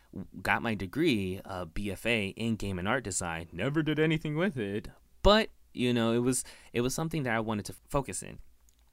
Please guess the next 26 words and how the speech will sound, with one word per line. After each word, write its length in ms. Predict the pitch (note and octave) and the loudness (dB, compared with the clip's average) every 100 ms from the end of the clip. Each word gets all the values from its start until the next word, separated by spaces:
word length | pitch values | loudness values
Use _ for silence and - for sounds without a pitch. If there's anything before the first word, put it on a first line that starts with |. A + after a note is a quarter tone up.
| - - | -18 -4
And 500 | B2+ B2+ B2 A2+ G#2+ _ | 0 2 2 0 -2 _
in 160 | - B2 | -2 2
order 180 | E3 G3+ | 2 2
to 160 | - | 0
get 240 | E3 D#3+ C3+ | -2 -2 -2
your 140 | B2 - _ _ - | -2 -4 _ _ -6
B 220 | A2+ B2+ A2+ | 0 2 2
F 160 | - | 0
A, 140 | C#3+ A2 | 0 0
your 180 | F#2+ | -4
bachelor's 460 | F2+ A2 A2+ A#2+ A2 | -4 -2 -2 -4 -4
degree 320 | G2+ F#2 G2 | -6 -6 -8
in 240 | - G#2 F#2 | -6 -6 -4
game 200 | A2+ B2+ | -2 -2
design, 380 | G#2+ G2+ G2 F#2+ - - - | -2 -4 -6 -8 -16 -16 -6
you 120 | C#3 | -2
had 180 | F#3 F#3 | -2 -4
to 100 | E3+ | -6
complete 460 | - A#2+ C3 B2 | -6 -4 -4 -4
four 300 | - B2+ C3 | -6 -2 0
levels, 580 | C#3 F#2+ F2 D2+ - - - - - | 0 -4 -6 -10 -10 -12 -12 -20 -4
'cause 180 | B2 G#2+ | -2 0
I 120 | A#2 | 0
studied 360 | C#3+ B2 G2 F2+ | 0 0 -2 0
level 220 | C3+ C3 | 0 0
design. 500 | D#2 - G#1+ A#1 - | -8 -6 -6 -10 -16